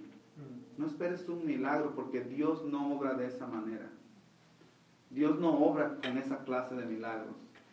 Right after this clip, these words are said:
Speaker 2: Dios dice, "Instruye", ¿dónde?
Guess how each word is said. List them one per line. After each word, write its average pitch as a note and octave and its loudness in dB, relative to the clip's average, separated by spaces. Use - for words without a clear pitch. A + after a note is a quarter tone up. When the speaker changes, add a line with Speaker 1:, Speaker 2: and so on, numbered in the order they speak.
Speaker 2:
Dios E3 8
dice, D#3+ 6
"Instruye", A3 4
¿dónde? D3 6